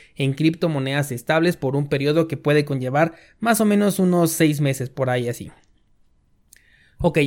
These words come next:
para el primer caso de venderlo y disfrutar las ganancias no hay mucho que decir, así que lo vamos a dejar de esa manera.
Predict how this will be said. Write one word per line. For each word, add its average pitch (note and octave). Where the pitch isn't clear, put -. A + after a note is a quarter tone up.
para F3
el F#3+
primer A3+
caso B3+
de F3
venderlo D#3
y F3+
disfrutar D3+
las D#3+
ganancias C#3+
no D#3
hay D#3
mucho C3
que C3+
decir, A#3
así B2+
que C#3+
lo C#3
vamos D3
a -
dejar C3
de B2+
esa B2+
manera. A#2